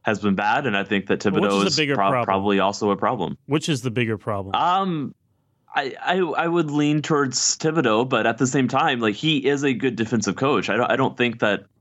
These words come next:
Speaker 1: um, I, I, I mean, clearly the Timberwolves haven't been, but, uh, does, does that just mean that he was never good? Does that mean he, he's lost it? I feel like those aren't good answers. I feel like, you know, you, you look at someone like Towns, and, and I, I don't, I don't know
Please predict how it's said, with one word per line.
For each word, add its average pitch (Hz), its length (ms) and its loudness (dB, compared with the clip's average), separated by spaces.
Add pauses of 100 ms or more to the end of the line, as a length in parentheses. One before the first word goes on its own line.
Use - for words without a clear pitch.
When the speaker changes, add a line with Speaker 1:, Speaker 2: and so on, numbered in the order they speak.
(560)
Speaker 1:
um, 92 340 0
I, 107 220 2
I, 113 300 0 (300)
I 120 80 0
mean, 113 160 0
clearly 131 580 0 (500)
the 117 80 2
Timberwolves 120 480 0
haven't 117 360 -2
been, 76 280 -4
but, 98 140 0
uh, 76 140 0
does, 107 320 -2
does 110 140 2
that 117 180 0
just 113 160 -6
mean 113 140 0
that 101 160 -2
he 117 120 -4
was 98 200 0
never 107 240 0
good? 156 300 -2
Does 110 120 0
that 90 140 0
mean 104 120 -2
he, 101 180 2
he's 95 260 0
lost 92 340 0
it? 160 180 -2 (380)
I 120 60 0
feel 165 160 -2
like 127 160 -2
those 139 240 2
aren't 113 280 0
good 101 180 2
answers. 110 420 0
I 104 80 2
feel 120 180 0
like, 110 320 0 (360)
you 110 100 0
know, 101 80 2
you, 104 180 2
you 117 160 2
look 117 160 0
at 110 100 0
someone 110 260 2
like 101 180 2
Towns, 117 420 0
and, 98 300 0
and 95 320 2 (420)
I, 104 200 -2
I 110 100 0
don't, 120 240 -2
I - 80 2
don't 123 160 0
know 117 540 2